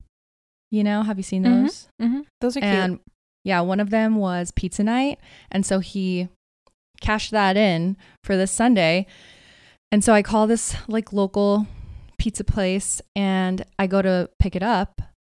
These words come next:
Speaker 1: Well, okay, let me take it back. I call this local pizza place and then I tell Zach,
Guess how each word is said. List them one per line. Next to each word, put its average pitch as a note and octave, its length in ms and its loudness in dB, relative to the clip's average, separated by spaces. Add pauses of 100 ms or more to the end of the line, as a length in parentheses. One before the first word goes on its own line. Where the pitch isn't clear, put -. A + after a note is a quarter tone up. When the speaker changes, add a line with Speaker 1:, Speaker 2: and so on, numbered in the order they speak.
Speaker 1:
Well, F3+ 280 0 (180)
okay, - 280 -6 (180)
let G3+ 200 -4
me G#3 40 0
take F#3 160 -2
it E3+ 40 -4
back. - 200 -4 (340)
I G3 120 0
call A#3 160 4
this C#4+ 140 2
local B3+ 220 2
pizza - 280 -2
place - 520 -4
and F#3+ 140 -2
then F3+ 80 -4
I F3 80 -4
tell G3 220 -6
Zach, F3 440 -4